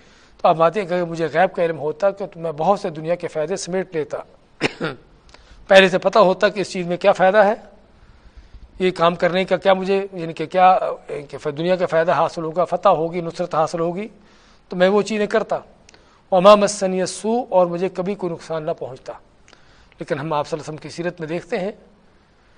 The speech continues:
کہ آپ کو علم، غیب کا علم نہ تھا، اور اس وجہ سے آپ کے زندگی میں طرح طرح کے، یعنی کہ آپ کو نقصانات پہنچے، آپ کو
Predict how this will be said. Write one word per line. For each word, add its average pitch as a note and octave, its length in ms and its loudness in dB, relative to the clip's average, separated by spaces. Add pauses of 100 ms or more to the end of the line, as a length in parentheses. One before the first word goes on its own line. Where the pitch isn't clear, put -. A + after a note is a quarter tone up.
(180)
کہ E3+ 320 -4 (460)
آپ E3 280 4
کو E3+ 100 0
علم، F3 200 2 (140)
غیب E3+ 400 2
کا F#3 80 2
علم E3+ 140 -2
نہ G3 220 4
تھا، A3+ 180 2 (800)
اور A3+ 120 -6
اس A3+ 160 -6
وجہ A3+ 200 6
سے A3+ 260 2 (1300)
آپ G3+ 280 6
کے G3 120 6
زندگی F#3 380 0
میں G#3 260 2
طرح A#3 180 8
طرح F#3 200 0
کے، F#3+ 220 -4 (280)
یعنی D#3+ 140 -6
کہ D#3 260 -4
آپ D#3+ 220 0
کو F3 80 -6
نقصانات D#3 480 -6
پہنچے، D3+ 260 -14 (1600)
آپ D3 240 0
کو G#3 160 0